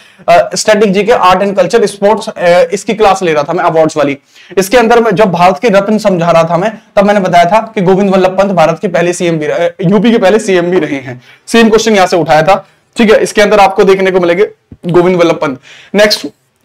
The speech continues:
कुमार संभवम किसकी किताब है? ये रहा, ठीक है। महाकाव्य पद्मावत के लेखक कौन है? कुमार, ठीक है, ये question था,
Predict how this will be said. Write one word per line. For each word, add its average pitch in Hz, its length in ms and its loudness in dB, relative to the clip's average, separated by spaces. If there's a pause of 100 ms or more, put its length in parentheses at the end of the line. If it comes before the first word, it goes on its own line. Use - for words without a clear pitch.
(120)
कुमार 190 260 2
संभवम 202 380 0
किसकी 220 300 -2
किताब 170 300 2
है? 131 120 -4 (300)
ये 196 160 2
रहा, 220 220 2 (960)
ठीक 202 120 0
है। - 220 -4 (260)
महाकाव्य 214 520 2
पद्मावत 202 480 2
के 226 60 0
लेखक 196 280 0
कौन 190 200 0
है? 214 220 -6
कुमार, 190 400 2
ठीक 233 120 0
है, 165 240 -2
ये 214 120 2
question 208 360 -2
था, 214 240 -2